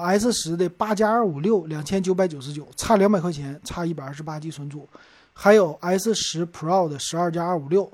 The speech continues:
三三九九这么一个售价。那天玑幺幺零零处理器不变的情况下，他们俩就差了一个是拍照，一个是四个 G 的内存。四G内存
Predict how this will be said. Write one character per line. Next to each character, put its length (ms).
三 120
三 200
九 160
九 260
这 100
么 80
一 120
个 60
售 140
价。 240
那 260
天 300
玑 260
幺 180
幺 100
零 180
零 160
处 180
理 140
器 220
不 240
变 220
的 100
情 160
况 160
下， 260
他 200
们 120
俩 300
就 220
差 360
了 260
一 180
个 80
是 120
拍 220
照， 260
一 160
个 100
是 140
四 220
个 80
G 180
的 140
内 120
存。 320
四 320
G 160
内 160
存 460